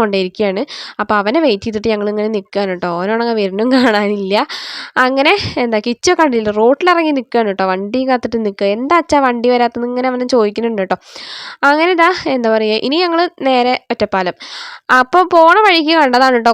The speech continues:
കുറേ ആടുകളുണ്ട്. നല്ല രസമുണ്ടായിരുന്നു ട്ടോ കാണാൻ. എനിക്ക് ഭയങ്കര ഇഷ്ടമായി. ഇറങ്ങി നിൽക്കണം എന്നുണ്ടായിരുന്നു. പക്ഷെ പൊട്ടി തെറിച്ച വെയിലായിരുന്നു ട്ടോ ഉണ്ടായിരുന്നത്. അപ്പൊ അതുകൊണ്ട് തന്നെ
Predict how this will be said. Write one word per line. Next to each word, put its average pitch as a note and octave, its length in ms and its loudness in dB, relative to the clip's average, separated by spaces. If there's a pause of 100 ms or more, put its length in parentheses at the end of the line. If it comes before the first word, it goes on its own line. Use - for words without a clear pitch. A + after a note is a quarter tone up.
കുറേ C#4 240 2 (640)
ആടുകളുണ്ട്. D4 440 4 (100)
നല്ല E4 180 4 (120)
രസമുണ്ടായിരുന്നു F4 540 4
ട്ടോ D#4+ 140 6
കാണാൻ. C#4+ 200 4
എനിക്ക് D4 240 -2
ഭയങ്കര C4+ 400 4
ഇഷ്ടമായി. D4 280 4
ഇറങ്ങി E4 300 4
നിൽക്കണം E4 220 4
എന്നുണ്ടായിരുന്നു. D#4+ 400 2
പക്ഷെ A#3+ 160 0 (180)
പൊട്ടി C#4+ 360 4
തെറിച്ച D#4 200 4 (100)
വെയിലായിരുന്നു A#3 420 4
ട്ടോ G#3+ 100 -2
ഉണ്ടായിരുന്നത്. G3 340 0
അപ്പൊ C#4 140 2
അതുകൊണ്ട് B3 200 2
തന്നെ C#4+ 120 4